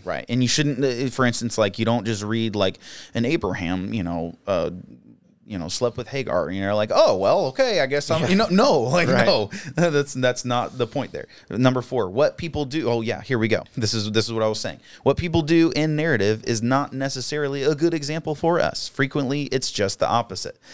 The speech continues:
Speaker 1: So you should see that
Speaker 2: Well,
Speaker 1: and be like,
Speaker 2: especially in the Old,
Speaker 1: "Don't do that."
Speaker 2: especially in the Old Testament, you know, we
Speaker 1: Mm-hmm.
Speaker 2: see that some in the New Testament, not in the life of Jesus, of course, but we
Speaker 1: See
Speaker 2: see
Speaker 1: it with,
Speaker 2: that
Speaker 1: like, Peter and people like
Speaker 2: Right.
Speaker 1: that. Yeah.
Speaker 2: Mm-hmm.
Speaker 1: Mm-hmm.
Speaker 2: But in the Old Testament, we see this a lot. I mean, there are
Speaker 1: Mm-hmm.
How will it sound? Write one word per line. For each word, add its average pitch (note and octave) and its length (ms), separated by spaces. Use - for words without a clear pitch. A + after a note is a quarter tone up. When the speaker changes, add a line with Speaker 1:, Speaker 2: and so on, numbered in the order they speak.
Speaker 1:
So - 120
you F#2 120
should G#2+ 200
see C3+ 120
that - 60
Speaker 2:
Well, - 80
Speaker 1:
and C3+ 60
be D3 60
like, A3 120
Speaker 2:
especially A3 240
in D#3+ 60
the D3 120
Old, D3+ 100
Speaker 1:
"Don't A3 240
do G2 140
that." - 100
Speaker 2:
especially A#3 380
in F3 40
the D3 60
Old C#3+ 220
Testament, G#2 520
you B2 120
know, A#2 100
we C#3+ 120
Speaker 1:
Mm-hmm. - 0
Speaker 2:
see - 160
that D3 140
some C#3+ 220
in C3+ 60
the B2 80
New A2+ 120
Testament, A2+ 460
not A2+ 180
in E2+ 60
the A2+ 80
life G#2+ 220
of G#2+ 100
Jesus, A#2 300
of - 80
course, A2 220
but G#2+ 180
we B2 100
Speaker 1:
See B2+ 60
Speaker 2:
see D3+ 60
Speaker 1:
it - 20
with, C3+ 100
Speaker 2:
that A#2 60
Speaker 1:
like, G#2+ 160
Peter A2 400
and F#2+ 120
people F#2+ 220
like F#2 160
Speaker 2:
Right. A2+ 200
Speaker 1:
that. - 140
Yeah. C3 140
Speaker 2:
Mm-hmm. A#2+ 240
Speaker 1:
Mm-hmm. A#2 140
Speaker 2:
But B2+ 140
in B2+ 100
the B2+ 80
Old E3+ 160
Testament, A2+ 440
we C3 160
see B2+ 200
this A#2 260
a G#2 240
lot. A2 580
I - 60
mean, A2+ 160
there C3+ 160
are B2+ 120
Speaker 1:
Mm-hmm. - 20